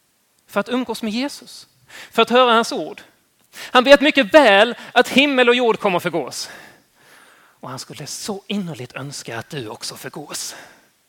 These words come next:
Han skulle så innerligt önska att få lov att dra dig med ner i helvetet. Han skulle så innerligt önska att du inte griper tag om Guds ord där Jesus är det enda som kommer bestå i evighet.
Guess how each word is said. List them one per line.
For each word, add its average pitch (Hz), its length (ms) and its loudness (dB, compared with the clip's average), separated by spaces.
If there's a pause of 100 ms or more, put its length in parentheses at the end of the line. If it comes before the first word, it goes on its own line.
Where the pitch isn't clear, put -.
(460)
Han - 340 -10
skulle 208 220 0
så 254 160 -6 (100)
innerligt 254 400 0
önska 233 440 -6
att 170 160 -8
få 190 120 -8
lov 180 200 -4
att 147 120 -8
dra 175 300 -4
dig 170 200 -6
med 151 280 -6
ner 143 220 -6
i - 40 -8
helvetet. 123 640 -12 (680)
Han - 100 -20
skulle - 220 -18
så - 140 -18 (200)
innerligt 214 480 -14
önska 196 400 -18 (760)
att - 180 -14
du 117 320 -18 (360)
inte 190 460 -12
griper 175 280 -16
tag 123 500 -18
om - 240 -20
Guds - 320 -18
ord 139 300 -20 (220)
där 127 100 -16
Jesus 156 460 -12
är 123 220 -14 (240)
det 165 180 -10
enda 170 480 -8 (120)
som - 160 -12
kommer 170 220 -10
bestå 143 520 -12 (100)
i 170 200 -10
evighet. 135 460 -16